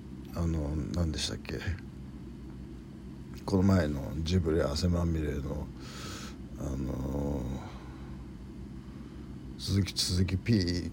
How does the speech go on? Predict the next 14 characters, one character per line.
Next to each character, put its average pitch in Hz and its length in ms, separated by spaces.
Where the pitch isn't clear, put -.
が 62 340
言 80 260
う 76 100
こ 82 140
と 85 180
に 78 80
は、 87 320
え 76 320
ー、 - 20
西 104 340
洋 80 240
の - 80
人 82 300
は 69 380